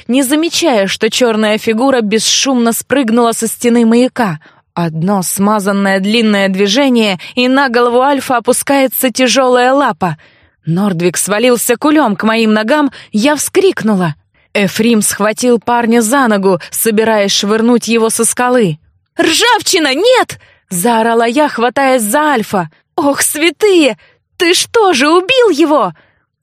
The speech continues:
Эфрим зарычал, обнажая черные десны и изогнутые клыки. Дернул Альфа, и я, не удержавшись, плюхнулась на землю.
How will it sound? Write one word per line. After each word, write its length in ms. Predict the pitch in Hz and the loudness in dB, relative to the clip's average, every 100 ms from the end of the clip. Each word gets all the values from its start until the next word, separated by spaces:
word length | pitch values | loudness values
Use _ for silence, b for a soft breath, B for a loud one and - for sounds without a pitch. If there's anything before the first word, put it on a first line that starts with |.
| _ _ _ | _ _ _
Эфрим 440 | 175 160 165 185 165 | -8 -6 -4 -2 -2
зарычал, 680 | 175 180 165 233 233 202 B - | -2 -2 -2 -2 0 -2 B -4
обнажая 600 | 190 208 214 220 220 208 | -2 0 0 0 0 0
черные 520 | - 226 214 208 208 | 0 0 0 0 0
десны 540 | 196 262 240 233 226 | 2 0 0 0 2
и 20 | 226 | 2
изогнутые 680 | 208 240 214 226 240 240 | 0 0 0 0 0 0
клыки. 540 | 220 247 - 262 196 151 b b b _ | 0 -2 -2 -4 -4 -6 b b b _
Дернул 600 | - 156 247 208 185 190 - | -10 -4 -2 -2 -2 -2 -2
Альфа, 440 | 285 277 - 190 160 - | -2 -2 -2 -4 -4 -4
и 80 | |
я, 240 | 262 262 302 | 0 0 0
не 120 | 254 | 2
удержавшись, 800 | 247 226 233 254 302 - 277 - | 2 2 0 0 0 0 -2 -2
плюхнулась 600 | - 285 294 262 262 269 | -2 -2 0 0 0 0
на 140 | 269 | 0
землю. 500 | 294 269 269 202 175 | 0 2 2 2 0